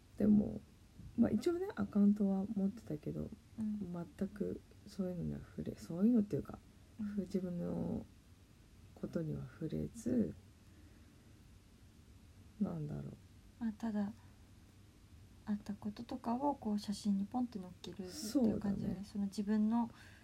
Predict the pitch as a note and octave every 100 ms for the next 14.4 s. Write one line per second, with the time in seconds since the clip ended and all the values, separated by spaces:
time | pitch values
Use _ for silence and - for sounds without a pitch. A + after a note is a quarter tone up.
0 | - - - - - - - G#3+ B3 C4
1 | A3+ B3 E4+ C4 A3 G3+ F#3+ F#3+ G3 G3
2 | C4 C#4+ - F#3+ G3 F#3 - - A3 A#3
3 | A#3+ B3+ A3+ A3 G#3 G#3+ A3 - A3 G#3+
4 | G#3+ G#3 G#3+ G#3 G3+ G3 F#3+ F#3 F3+ C3+
5 | C#3 C3+ B2+ B2 - - A3 G#3 - G#3
6 | G#3 D4 D#4+ D4+ G#3 A3+ G#3 F#3+ - G3+
7 | F#3 F3+ - F3+ G#3 B3 B3+ C4 C4 B3
8 | - G#3+ G3+ E3+ D#3+ E3 - - - -
9 | - - - - - - - G#3+ E3+ D#3+
10 | - D3 C#3+ C#3+ D3+ D3+ D#3 F#3 F#3 D#3
11 | - - - - - G#3+ G#3+ G#3 - -
12 | - - - - - - - F#3 E3+ -
13 | - - - - E3 E3 D#3+ E3+ - -
14 | - D3 D3 D3+